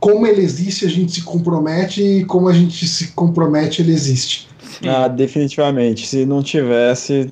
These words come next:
Speaker 3: tinha, muita coisa tinha falhado.
Speaker 1: Uhum. Mas é isso. Ah, vamos ranquear, então, os ex-participantes do melhor para o pior?
Speaker 3: Eu vou, eu vou dar uma de cuzão aqui, eu vou me abster, porque eu
Speaker 1: Não,
Speaker 3: sou o
Speaker 1: você é ex,
Speaker 3: ex-participante,
Speaker 1: você é
Speaker 3: então
Speaker 1: ex, você
Speaker 3: vocês
Speaker 1: tem,
Speaker 3: aí.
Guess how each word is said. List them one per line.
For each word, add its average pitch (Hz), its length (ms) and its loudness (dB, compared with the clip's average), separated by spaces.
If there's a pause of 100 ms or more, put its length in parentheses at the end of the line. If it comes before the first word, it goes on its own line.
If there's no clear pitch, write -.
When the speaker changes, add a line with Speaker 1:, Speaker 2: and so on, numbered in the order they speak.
(120)
Speaker 3:
tinha, 135 160 -6
muita 143 320 -2
coisa 151 200 0
tinha 151 120 -2
falhado. 104 600 0 (440)
Speaker 1:
Uhum. 147 400 0 (960)
Mas 196 480 2
é 220 300 0
isso. 202 440 0
Ah, 165 200 0
vamos 214 260 2
ranquear, 185 340 0
então, 269 380 -2 (300)
os 139 160 -4
ex-participantes 175 1040 -2
do 147 680 0
melhor 175 480 0
para 147 160 -2
o 135 60 -2
pior? 190 420 -4 (520)
Speaker 3:
Eu 143 120 2
vou, 180 680 2
eu 151 140 0
vou 135 180 -4
dar 147 120 0
uma 156 180 0
de 139 320 -2
cuzão 123 400 -2
aqui, 117 220 -2
eu 135 40 0
vou 139 140 0
me 147 100 0
abster, 139 560 0
porque 202 260 -2
eu 185 340 4
Speaker 1:
Não, - 40 2
Speaker 3:
sou - 260 2
o 170 60 2
Speaker 1:
você 175 140 -2
é - 60 4
ex, 196 100 -2
Speaker 3:
ex-participante, 185 640 0
Speaker 1:
você - 40 -2
é - 40 -4
Speaker 3:
então 175 200 0
Speaker 1:
ex, 220 100 -2
você 226 120 -2
Speaker 3:
vocês 311 240 -2
Speaker 1:
tem, 453 80 2
Speaker 3:
aí. 392 180 -2